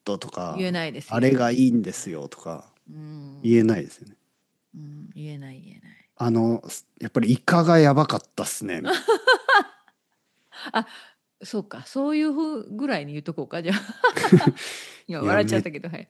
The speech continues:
Speaker 1: ちゃ怖いイカでしたね。
Speaker 2: そう、そう、そう。いや、いや、うん、あれはね、
Speaker 1: うん。
Speaker 2: って言ってね、そう、そう、そう。
Speaker 1: まさかあそこで、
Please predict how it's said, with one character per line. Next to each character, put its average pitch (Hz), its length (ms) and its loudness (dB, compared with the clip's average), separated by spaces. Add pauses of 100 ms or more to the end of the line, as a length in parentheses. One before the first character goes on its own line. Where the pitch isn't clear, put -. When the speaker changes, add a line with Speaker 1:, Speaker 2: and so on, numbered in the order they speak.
(120)
Speaker 1:
ち - 120 2
ゃ 147 60 8
怖 143 340 8
い 117 100 8
イ 101 40 -2
カ 101 160 -2
で 95 80 -4
し - 120 -6
た 82 100 -8
ね。 85 80 -8
Speaker 2:
そ 87 60 -10
う、 - 20 -12
そ - 60 -12
う、 - 20 -12
そ 170 80 -6
う。 - 20 -6
い 165 100 -8
や、 147 100 -8
い - 20 -6
や、 - 0 -
う - 20 -4
ん、 165 400 -8
あ 185 80 -10
れ 208 160 -8
は 208 240 -6
ね、 202 640 -2
Speaker 1:
う 110 40 0
ん。 104 100 2
Speaker 2:
っ - 20 2
て 87 60 -2
言 - 100 -6
っ - 40 -14
て - 100 -16
ね、 143 160 -14
そ - 140 -18
う、 131 40 -16
そ - 120 -20
う、 - 40 -20
そ 113 60 -6
う。 107 40 -2
Speaker 1:
ま 110 180 0
さ 190 200 2
か 135 200 4
あ 110 60 2
そ 127 160 -2
こ 127 160 0
で、 110 280 0